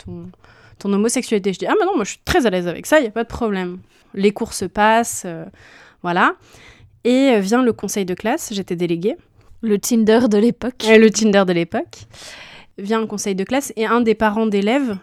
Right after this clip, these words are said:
Speaker 1: qui était représentant parent, je sais pas quoi, qui commence à l'incendier en plein, euh, en plein conseil de classe en disant que, euh, sa fille avait eu une mauvaise note, euh,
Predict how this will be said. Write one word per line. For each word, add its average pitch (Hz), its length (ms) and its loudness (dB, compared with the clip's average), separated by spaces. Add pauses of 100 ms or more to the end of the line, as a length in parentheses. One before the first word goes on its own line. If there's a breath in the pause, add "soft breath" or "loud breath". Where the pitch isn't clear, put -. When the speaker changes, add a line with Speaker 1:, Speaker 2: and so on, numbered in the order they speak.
(100)
Speaker 1:
qui - 120 -10
était 190 260 -8
représentant 185 600 -10
parent, 185 260 -12
je - 60 -14
sais 202 60 -8
pas 185 140 -12
quoi, 233 160 -6
qui 240 160 -14
commence 226 340 -2
à 214 80 2
l'incendier 214 720 0
en 180 140 -2
plein, 180 400 -6
euh, 160 200 -8 (640 loud breath)
en 202 80 -2
plein 214 220 0
conseil 196 320 -4
de 170 80 -4
classe 262 340 2
en 226 120 0
disant 190 440 -2
que, - 240 -14
euh, 208 420 -4
sa 180 220 -12
fille 202 300 -8
avait 175 160 -6
eu 175 80 -4
une 175 140 -4
mauvaise 170 400 -8
note, 190 480 -8
euh, 170 200 -10